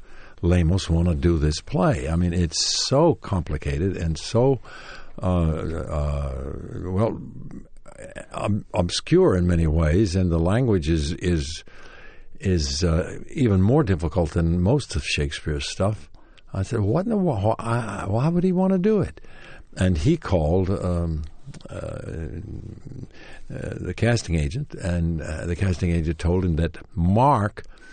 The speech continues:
loved this play and that he'd already done it before up at Hartford,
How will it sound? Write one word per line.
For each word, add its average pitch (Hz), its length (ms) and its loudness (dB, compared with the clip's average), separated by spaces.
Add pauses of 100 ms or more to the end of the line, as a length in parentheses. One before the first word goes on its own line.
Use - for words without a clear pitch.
(440)
loved 95 500 4
this 67 180 -8
play - 440 -8
and 82 160 0
that 85 100 2
he'd 87 220 4
already 95 260 4
done 92 220 2
it - 100 -4
before 82 540 0
up 78 120 -6
at 76 120 -6
Hartford, 92 580 -2